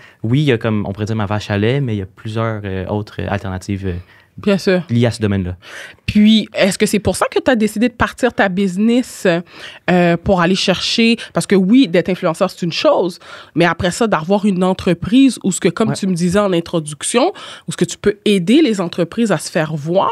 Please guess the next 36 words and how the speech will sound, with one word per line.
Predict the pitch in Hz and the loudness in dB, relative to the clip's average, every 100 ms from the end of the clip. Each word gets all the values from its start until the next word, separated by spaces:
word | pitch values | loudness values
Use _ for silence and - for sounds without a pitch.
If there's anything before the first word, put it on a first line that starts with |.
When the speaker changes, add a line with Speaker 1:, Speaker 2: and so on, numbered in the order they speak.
| 415 | -2
Speaker 2:
est-ce | - - | -4 -4
que | |
c'est | - | -4
parti | 170 - - - - | -4 -6 -8 -6 0
de | 240 | 2
là ? | 185 - - - | 2 0 -4 -4
Speaker 1:
Absolument. | 120 - - 107 101 - | -6 -2 0 0 -2 -8
Ça, | - | -8
c'est, | 131 - 113 107 | -8 -2 0 2
euh, | 98 95 - - - _ - | 2 0 -4 -18 -20 _ -4
quand | 120 | -2
j'ai, | 113 107 104 | 0 2 2
j'ai | 95 | 0
commencé | 92 101 101 - | -2 -2 -2 -2
mon | 117 101 | -2 -2
agence, | 101 98 113 117 | -2 0 -2 -4
justement, | 104 110 101 113 | -6 -4 -2 -4
c'était | 117 101 | -4 -6
vraiment | 92 104 113 | -4 -2 -2
dans | 110 | -2
l'idée | 98 98 110 | -2 -2 -2
de, | 101 98 95 - - _ - | 0 -2 -6 -18 -20 _ -10
ah, | 127 101 | -8 -8
si | - - 147 | -8 -4 -2
jamais | 120 117 117 123 127 123 - - - | 0 0 0 0 0 -2 -6 -14 -14
<laughs> | - - - | -16 -16 -8
ma, | 104 110 113 - | -4 -2 -2 -4
ma, | 101 104 90 | -6 -6 -6
genre, | 98 95 98 - - | -6 -6 -6 -8 -10
mon | 95 107 123 | -4 -2 0
branding | 117 117 | 0 -2
personnel | 113 107 107 110 | -2 -6 -4 -4
ne | |
marche | 98 92 - | -4 -8 -8
plus, | 117 120 120 | -4 -4 0
Speaker 2:
Mhm. | 359 302 220 | 2 2 2